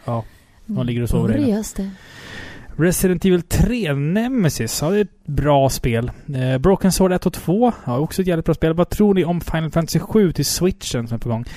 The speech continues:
Speaker 1: Eh, Final Fantasy sju till Switch kommer ju att bli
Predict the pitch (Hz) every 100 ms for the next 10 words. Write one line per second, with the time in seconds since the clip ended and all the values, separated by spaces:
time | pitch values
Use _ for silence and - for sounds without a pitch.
0 | - - - - 175 160 - - 180 180
1 | - 170 202 196 180 180 - 196 196 -
2 | - - 170 165 147 143 - 131 160 180
3 | 160 156 147